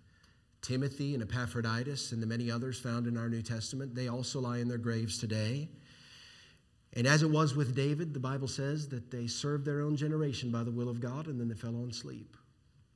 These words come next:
Time has passed. But the question that Isaiah asked in this chapter,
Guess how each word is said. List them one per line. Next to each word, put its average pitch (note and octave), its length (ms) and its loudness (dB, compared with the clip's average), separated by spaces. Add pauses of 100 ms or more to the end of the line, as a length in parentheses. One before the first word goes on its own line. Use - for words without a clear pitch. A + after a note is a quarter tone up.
(360)
Time C#3 260 4
has C3 160 2
passed. - 560 -6 (1160)
But A#2 100 -4
the B2 80 0
question C#3 640 2
that B2 160 0 (180)
Isaiah B2+ 420 4
asked C3 360 0
in A#2+ 80 2
this B2 160 0
chapter, C3+ 520 -6